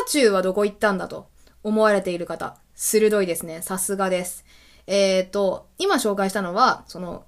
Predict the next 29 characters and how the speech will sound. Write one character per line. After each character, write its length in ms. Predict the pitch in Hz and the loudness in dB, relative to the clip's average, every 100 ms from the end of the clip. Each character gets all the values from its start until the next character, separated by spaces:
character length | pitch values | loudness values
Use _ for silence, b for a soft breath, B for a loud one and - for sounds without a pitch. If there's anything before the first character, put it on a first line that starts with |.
| 185 | -8
擬 160 | 220 | 2
態 180 | 330 339 | 4 4
語 80 | 320 | 0
単 260 | - 233 | 0 0
体 160 | 240 247 | 2 2
と 80 | 240 | 0
か、 240 | 233 - _ | -4 -8 _
擬 160 | 208 233 | -4 0
音 180 | 269 277 | 2 2
語 140 | 269 | 0
単 320 | 269 262 285 | 0 -4 -4
体 260 | 277 302 302 | -2 0 0
の 300 | 370 427 - - _ | 0 0 -2 -16 _
オ 80 | 214 | -2
ノ 120 | 208 | 0
マ 80 | 196 | 0
ト 100 | 190 | 0
ペ 140 | 190 | -2
系 160 | 180 185 | 0 0
だ 120 | 180 | -2
っ 100 | 175 | -4
た 100 | 160 | -8
ん 100 | 160 | -10
で 100 | 170 | -10
す 100 | 170 | -8
が、 240 | 190 233 - | -2 -2 0
オ 80 | 277 | 2
ノ 20 | |
マ 60 | 403 | 2